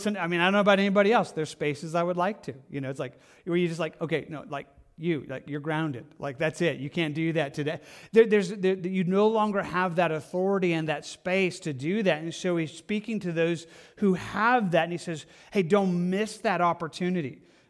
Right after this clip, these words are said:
David Guzik, in his commentary on it, says it this way.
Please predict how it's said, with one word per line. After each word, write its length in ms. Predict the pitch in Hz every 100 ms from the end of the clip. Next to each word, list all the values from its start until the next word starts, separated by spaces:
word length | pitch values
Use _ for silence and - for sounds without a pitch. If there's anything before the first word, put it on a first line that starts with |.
| -
David 300 | 185 180 151
Guzik, 360 | 170 185 165 160
in 80 |
his 220 | 143 170 175
commentary 640 | 175 165 165 151 147 143
on 160 | 139
it, 80 | 156
says 180 | - 139
it 80 | 123
this 240 | 170 170
way. 220 | 135 127